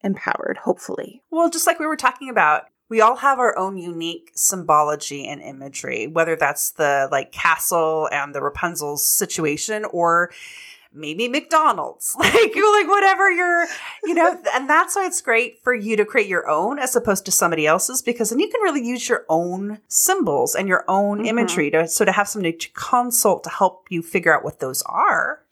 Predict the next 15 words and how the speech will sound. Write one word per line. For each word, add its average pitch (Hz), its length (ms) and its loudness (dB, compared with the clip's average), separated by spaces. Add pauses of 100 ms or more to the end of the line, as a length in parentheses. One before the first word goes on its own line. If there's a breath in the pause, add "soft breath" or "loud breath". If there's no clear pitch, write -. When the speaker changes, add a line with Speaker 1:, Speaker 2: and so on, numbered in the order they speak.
(120)
Speaker 2:
That's 220 140 -8
a 208 60 -6
great 165 200 -2
approach, - 600 -6 (220)
my 311 420 0
opinion. 226 680 -8 (160)
Speaker 1:
Well, 403 180 4
thank 415 180 2
you 392 80 2
for - 120 2
asking 349 320 2
that 254 140 0
question. 226 480 -4
And 311 160 2
no, 285 320 -2